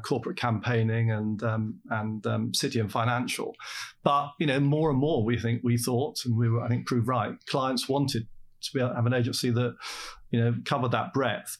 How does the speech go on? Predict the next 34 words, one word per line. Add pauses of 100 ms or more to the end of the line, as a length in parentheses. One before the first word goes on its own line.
(140)
but
that
was
in
any
way,
that
was
not
in
any
way
hindered
by, (500)
um, (160)
internal (960)
separate
P
and
L. (640)
And
that,
that
I
think
was
the,
um, (100)
the
main
thing.
And
so
we,